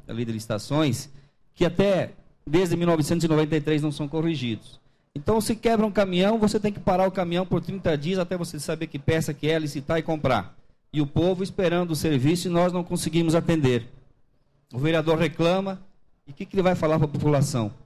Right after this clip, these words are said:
O povo não entende que a burocracia trava o país. É inadmissível hoje que o país pague impostos sobre a folha de pagamento,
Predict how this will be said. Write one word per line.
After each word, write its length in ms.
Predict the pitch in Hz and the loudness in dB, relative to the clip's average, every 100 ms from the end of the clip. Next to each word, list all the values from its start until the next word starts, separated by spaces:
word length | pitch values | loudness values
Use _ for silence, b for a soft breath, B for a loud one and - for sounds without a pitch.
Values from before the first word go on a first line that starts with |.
| _ - _ _ _ _ _ _ - | _ -20 _ _ _ _ _ _ -10
O 80 | |
povo 300 | 110 165 180 | -2 0 2
não 80 | 208 | 2
entende 720 | 226 165 175 220 202 135 92 - - | 0 2 2 2 2 0 0 -4 -16
que 100 | - | -2
a 40 | 139 | 2
burocracia 920 | 135 143 143 123 110 - 208 156 90 - - | 4 2 2 2 2 2 2 2 -2 -8 -4
trava 360 | - 156 160 170 | 0 2 2 2
o 40 | |
país. 640 | 175 180 160 175 - - - - - _ _ _ _ _ _ _ _ | 2 4 4 2 -2 -12 -18 -20 -20 _ _ _ _ _ _ _ _
É 60 | 123 | 0
inadmissível 840 | 156 151 160 147 - 220 233 170 | 0 2 0 0 2 2 4 4
hoje 340 | 156 180 170 143 | 4 2 2 -2
que 140 | 151 | -2
o 80 | 139 | -2
país 600 | 143 131 165 208 - - - - - _ _ _ | 2 2 4 2 -2 -8 -18 -20 -20 _ _ _
pague 540 | - 156 196 160 113 98 - | 0 2 2 0 -6 -10 -12
impostos 680 | - 135 - 139 180 - 139 | -8 -6 0 2 2 0 -8
sobre 200 | - 135 | -6 -4
a 20 | |
folha 200 | 120 127 | -2 -2
de 60 | 117 | 0
pagamento, 720 | 120 113 110 120 127 - | 2 2 2 2 0 -4